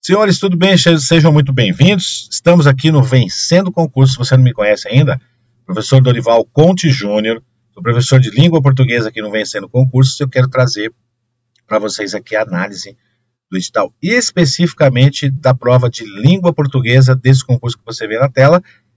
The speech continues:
que é a Universidade Federal Fluminense, concurso que foi aberto recentemente.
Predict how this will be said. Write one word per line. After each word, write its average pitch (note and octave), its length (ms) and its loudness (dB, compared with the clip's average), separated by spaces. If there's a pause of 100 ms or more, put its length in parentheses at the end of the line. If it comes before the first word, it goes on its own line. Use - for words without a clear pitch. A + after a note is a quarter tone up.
(120)
que E3 60 -6
é F3 40 6
a F3+ 40 4
Universidade D#3+ 580 0
Federal C3 440 2
Fluminense, C3+ 1000 2
concurso B2 380 -14
que B2+ 180 -14
foi A#2+ 180 -4
aberto A#2+ 440 -2
recentemente. C3+ 840 -4